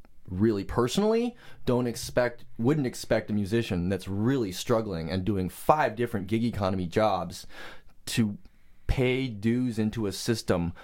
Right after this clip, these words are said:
before there's a clear trail for the work to start happening.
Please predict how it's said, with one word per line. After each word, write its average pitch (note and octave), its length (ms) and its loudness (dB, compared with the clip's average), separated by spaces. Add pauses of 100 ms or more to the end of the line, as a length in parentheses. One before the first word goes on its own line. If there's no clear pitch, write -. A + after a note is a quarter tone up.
before A#2+ 340 2
there's A2 200 2
a G2+ 60 -4
clear A#2 480 2
trail G#2+ 560 0
for - 240 -2
the F#2+ 100 0
work F#2 300 0
to B2+ 80 -2
start B2 240 2
happening. C#3 480 0